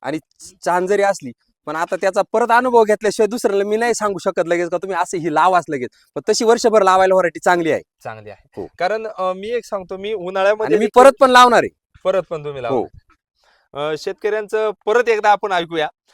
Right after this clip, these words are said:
Speaker 2: की नेमकी इतर व्हिडिओ पाहणाऱ्या शेतकऱ्यांनी ऑर्डरची गुरु ही व्हरायटी लावावी का?
Speaker 1: हो,
Speaker 2: परत
Speaker 1: नक्की,
Speaker 2: एकदा सांगा.
Speaker 1: नक्कीच लावली पाहिजे.
Speaker 2: नक्कीच
Speaker 1: गुरु
Speaker 2: लावली
Speaker 1: व्हरायटी
Speaker 2: पाहिजे.
Speaker 1: छानच आहे.
Speaker 2: आणि तुम्ही पण परत एकदा
Speaker 1: हो, नक्की लावणार परत.
Speaker 2: नक्की लावणार
Speaker 1: हो.
Speaker 2: आहे. अ, तर शेतकरी मित्रांनो, ही जर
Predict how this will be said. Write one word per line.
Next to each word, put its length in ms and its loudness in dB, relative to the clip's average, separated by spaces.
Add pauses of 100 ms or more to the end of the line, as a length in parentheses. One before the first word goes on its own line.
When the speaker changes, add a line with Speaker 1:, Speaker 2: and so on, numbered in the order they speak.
(200)
Speaker 2:
की 260 -8
नेमकी 540 -10 (720)
इतर 340 -2
व्हिडिओ 400 -6
पाहणाऱ्या 380 -6
शेतकऱ्यांनी 580 -10 (300)
ऑर्डरची 480 -6
गुरु 360 -8
ही 120 -8
व्हरायटी 400 -8
लावावी 380 -2
का? 140 -2 (500)
Speaker 1:
हो, 80 -6
Speaker 2:
परत 120 0
Speaker 1:
नक्की, 120 -4
Speaker 2:
एकदा 160 -8
सांगा. 120 -2
Speaker 1:
नक्कीच 320 -2
लावली 280 4
पाहिजे. 280 0 (220)
Speaker 2:
नक्कीच 260 -10
Speaker 1:
गुरु 120 2
Speaker 2:
लावली 80 2
Speaker 1:
व्हरायटी 300 4
Speaker 2:
पाहिजे. 140 -4
Speaker 1:
छानच 240 -2
आहे. 100 -4 (100)
Speaker 2:
आणि 200 -10
तुम्ही 260 -10
पण 200 -10
परत 280 -6
एकदा 200 -2
Speaker 1:
हो, 120 4
नक्की 300 2
लावणार 360 2
परत. 200 -2
Speaker 2:
नक्की 260 -16
लावणार 300 -14
Speaker 1:
हो. 120 -2
Speaker 2:
आहे. 40 -10 (540)
अ, 200 -6 (120)
तर 160 -2
शेतकरी 360 -4
मित्रांनो, 420 -8
ही 200 -16
जर 120 -6